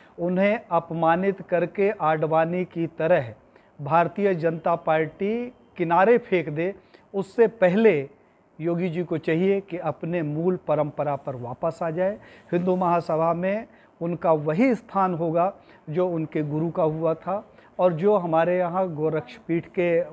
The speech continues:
महंत का होता था, उस अधिकार के साथ हम उनको स्वीकार करने के लिए तैयार हैं, पहली चीज़। दूसरी चीज़, योगी जी को इसलिए भी आ जाना चाहिए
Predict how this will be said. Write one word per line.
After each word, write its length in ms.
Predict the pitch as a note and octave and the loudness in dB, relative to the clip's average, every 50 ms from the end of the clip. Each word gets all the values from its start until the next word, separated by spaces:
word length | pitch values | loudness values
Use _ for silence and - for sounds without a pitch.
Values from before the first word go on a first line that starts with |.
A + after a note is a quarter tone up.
| D#3 D3+ | -10 -8
महंत 300 | C3+ C3+ D3+ D#3+ D#3 D#3 | -6 -4 -4 -4 -4 -6
का 140 | D3+ - B2+ | -6 -6 -8
होता 380 | A#2+ A#2+ C#3 C#3+ - A3 G#3 | -6 -6 -6 0 2 2 2
था, 280 | - - D3+ D3+ F#3+ - - - - - _ _ _ - | 2 0 -4 -6 -6 -8 -14 -20 -20 -20 _ _ _ -14
उस 140 | D4 - - - | -14 -12 -8 -6
अधिकार 360 | F#3 D#3 D#3+ - F#3+ E3+ F3+ | -6 -6 -2 0 0 0 2
के 140 | E3+ F3 D#3+ | 0 -2 -4
साथ 200 | D3 - D#3 D3+ D3 - | -2 -2 -2 -4 -4 -6
हम 160 | D3+ C#3+ D3+ | -8 -8 -8
उनको 240 | C3+ C3 - D#3+ D3 | -10 -10 -12 -12 -12
स्वीकार 380 | - - C#3 A#2+ - C3+ C3 | -10 -10 -10 -8 -8 -10 -10
करने 280 | B2+ - C3 B2+ C3 B2+ | -10 -10 -10 -10 -10 -12
के 120 | - C#3+ | -10 -10
लिए 100 | B2+ C3 | -10 -10
तैयार 340 | B2 - B2 A2+ G#2+ - A#2+ | -10 -12 -14 -14 -14 -14 -14
हैं, 160 | B2+ - - | -14 -10 -4
पहली 260 | - E3 C#3+ C#3 C#3 | -2 -2 -2 -2 -4
चीज़। 240 | C3 - - D3+ F3+ - _ _ _ _ _ - - - - - - - - | -6 -8 -12 -18 -18 -18 _ _ _ _ _ -20 -20 -20 -20 -20 -14 -6 0
दूसरी 340 | E3 G3+ A#3+ G#3 A#3 C#4 C#4+ | 2 2 2 4 2 0 -2
चीज़, 280 | - - A#3+ B3+ C4+ B3+ _ _ _ _ _ _ _ _ - | 0 -2 -2 -2 -2 -6 _ _ _ _ _ _ _ _ 0
योगी 280 | E3 F#3 G3+ A3 A#3 | 2 2 2 2 2
जी 160 | A3 G#3+ A#3 A#3 | 0 0 -2 0
को 140 | - A#3+ | 2 4
इसलिए 360 | G#3 G3 F#3 - G#3 G#3 A3+ A#3 | 4 4 2 0 0 2 2 2
भी 160 | G3+ G#3+ A3 | 2 2 4
आ 120 | G#3+ G3+ | 4 4
जाना 280 | G3+ G#3 G3+ G3+ A3 G#3+ | 4 4 2 2 0 -2
चाहिए 420 | F#3+ - G#3+ G#3 G#3+ A3+ A#3 B3 | -4 -4 -4 -2 -2 -2 -2 -4